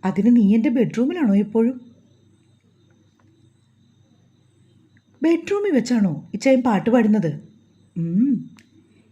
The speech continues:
എങ്കിൽ ഏത് പാട്ടാ പാടുന്നത്? ഞാനൊന്ന് കേൾക്കട്ടെ." "കേൾക്കണോ?" "ഉം, പാടിക്കേ." "അതിപ്പോ പാടിയാൽ എങ്ങനെ അടി ശരിയാവുന്നത്?" പിന്നെ എപ്പോ പാടണം? നമ്മുടെ ഫസ്റ്റ് നൈറ്റ്.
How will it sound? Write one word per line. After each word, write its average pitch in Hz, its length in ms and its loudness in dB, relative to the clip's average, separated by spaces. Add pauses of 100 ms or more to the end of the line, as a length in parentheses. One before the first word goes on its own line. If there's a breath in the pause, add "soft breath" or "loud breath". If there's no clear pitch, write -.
(100)
എങ്കിൽ 349 220 2 (100)
ഏത് 214 300 0
പാട്ടാ 170 320 -4
പാടുന്നത്? 175 500 -4 (300)
ഞാനൊന്ന് 320 320 2
കേൾക്കട്ടെ." 180 440 -2 (800)
"കേൾക്കണോ?" 349 460 -4 (760)
"ഉം, 214 300 0 (240)
പാടിക്കേ." 190 440 -4 (880)
"അതിപ്പോ 226 480 -4
പാടിയാൽ 196 480 -2
എങ്ങനെ 202 340 -2
അടി 190 140 0
ശരിയാവുന്നത്?" 190 640 -2 (1120)
പിന്നെ 196 240 2
എപ്പോ 226 220 -2
പാടണം? 269 480 -6 (960)
നമ്മുടെ 185 340 -2
ഫസ്റ്റ് 233 300 -6
നൈറ്റ്. 247 260 -4